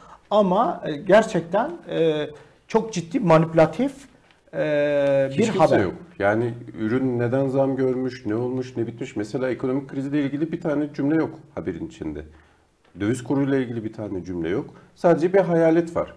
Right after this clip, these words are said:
Speaker 2: arada. Yani ben üreticiyim, siz tüketicisiniz, marketten alıyorsunuz. Ee, o ana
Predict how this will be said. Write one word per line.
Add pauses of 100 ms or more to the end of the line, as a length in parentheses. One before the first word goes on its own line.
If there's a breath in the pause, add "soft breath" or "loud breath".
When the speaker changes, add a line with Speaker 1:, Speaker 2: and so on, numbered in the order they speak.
(180)
Speaker 2:
arada. (500)
Yani
ben
üreticiyim, (460)
siz (160)
tüketicisiniz, (100)
marketten
alıyorsunuz. (360)
Ee, (640)
o
ana